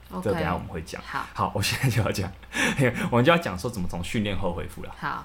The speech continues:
Speaker 2: 呃，因为，因为其实酸痛后很想恢复嘛。
Speaker 1: 对。
Speaker 2: 比如说，包含这位听众问的就是想要，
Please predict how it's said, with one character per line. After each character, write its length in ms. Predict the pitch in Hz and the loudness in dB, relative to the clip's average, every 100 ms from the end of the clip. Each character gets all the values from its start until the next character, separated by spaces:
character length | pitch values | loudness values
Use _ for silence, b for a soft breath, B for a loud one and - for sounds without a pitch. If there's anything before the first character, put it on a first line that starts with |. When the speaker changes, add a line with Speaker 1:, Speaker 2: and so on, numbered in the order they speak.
| - - | -10 -2
Speaker 2:
呃， 80 | |
因 60 | 113 | 4
为， 180 | 147 156 | 6 8
因 40 | |
为 60 | 160 | 6
其 160 | 160 95 | 4 0
实 420 | 101 98 92 98 | 0 0 -2 -2
酸 200 | - 127 | 0 4
痛 120 | 131 | 4
后 120 | 127 120 | 6 6
很 180 | 90 | 4
想 140 | 87 82 | 0 -2
恢 180 | - 92 | -2 0
复 140 | 104 | 0
嘛。 180 | 82 - - | -4 -8 -8
Speaker 1:
对。 160 | 175 156 - - | -6 -6 -6 0
Speaker 2:
比 80 | |
如 40 | 117 | 4
说， 80 | 127 | 6
包 100 | 127 | 6
含 100 | 110 | 6
这 80 | |
位 80 | 113 | 4
听 200 | 107 101 | 4 0
众 140 | 104 101 | 0 2
问 120 | 90 | 0
的 60 | |
就 100 | 87 | -2
是 180 | 92 90 | -2 -2
想 180 | 82 80 | -2 -4
要， 380 | 92 95 92 | 0 2 2